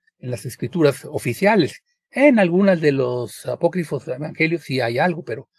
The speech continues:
no tampoco tanto. En, en la India sí hay algunos escritos, los sutras, eh, que hablan de lo que hizo Jesús mientras estuvo allá, en la India también, en Egipto hay algo también. Eh, pero si no tenemos todo eso, entonces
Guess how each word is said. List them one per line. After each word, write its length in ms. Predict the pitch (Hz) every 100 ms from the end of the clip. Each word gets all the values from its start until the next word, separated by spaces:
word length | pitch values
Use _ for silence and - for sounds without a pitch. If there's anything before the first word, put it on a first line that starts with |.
| _ _ _ _
no 220 | - 131
tampoco 420 | 131 117 139 - 127
tanto. 380 | 202 214 151 - _ _
En, 360 | - 135 120 131
en 160 | - 123
la 80 | 127
India 240 | 156 214
sí 140 | -
hay 80 | 170
algunos 300 | 147 143 139
escritos, 440 | 131 - 180 185 131
los 140 | 101
sutras, 340 | 147 151 123 -
eh, 140 | - _ _ _
que 120 | 127
hablan 220 | 131 127
de 180 | 113 110 _
lo 160 | 156
que 100 | -
hizo 160 | 139 139
Jesús 360 | 131 - 196 -
mientras 340 | 120 107 117
estuvo 260 | - 131 120
allá, 300 | 123 180 202 _ _
en 100 | 127
la 100 | 120
India 260 | 139 143 131
también, 480 | 127 139 165 165 - _ _
en 140 | - 139
Egipto 380 | - 175 -
hay 120 | 131 127
algo 280 | 190 151
también. 360 | - 95 107 101 _ _ _ _
Eh, 380 | - 139 135 - _ _
pero 340 | 156 151 151
si 160 | 143 151
no 140 | 175
tenemos 400 | 220 220 220 196
todo 280 | - 196 185
eso, 220 | 165 165
entonces 480 | 214 190 185 170 -